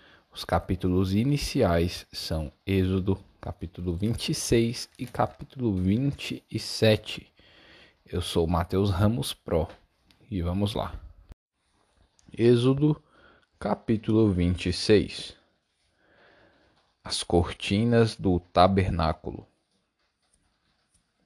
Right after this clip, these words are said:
<coughs> Farás o tabernáculo,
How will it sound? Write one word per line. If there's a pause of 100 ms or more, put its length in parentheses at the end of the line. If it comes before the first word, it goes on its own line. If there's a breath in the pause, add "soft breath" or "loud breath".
(200)
<coughs> (2250 loud breath)
Farás
o
tabernáculo,